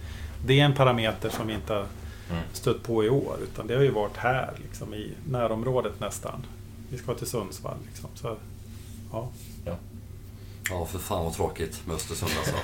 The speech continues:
Speaker 2: <laughs>
Speaker 3: Det, det måste man ändå säga. På, på, både att, ja, både att de finns kvar och att vi fick dem i premiären. Men, eh,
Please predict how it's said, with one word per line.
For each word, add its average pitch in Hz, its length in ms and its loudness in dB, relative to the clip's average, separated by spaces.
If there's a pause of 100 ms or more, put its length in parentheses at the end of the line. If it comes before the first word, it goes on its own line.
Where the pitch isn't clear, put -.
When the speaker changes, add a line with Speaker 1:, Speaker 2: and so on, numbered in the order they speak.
(180)
Speaker 2:
<laughs> - 280 -6
Speaker 3:
Det, 85 100 0 (240)
det 131 180 6
måste 113 240 4
man 101 120 4
ändå 90 160 0
säga. 76 300 2 (200)
På, 80 200 0 (400)
på, 80 80 -2 (140)
både 90 180 4
att, 82 300 -2 (420)
ja, - 160 -4
både 85 160 4
att 82 80 -2
de 82 280 0
finns 80 220 -4
kvar 80 260 0
och - 140 -6
att 76 120 -4 (760)
vi - 100 0
fick 139 180 0
dem 113 100 6
i 110 60 8
premiären. 98 520 8 (180)
Men, 92 320 2
eh, 87 300 0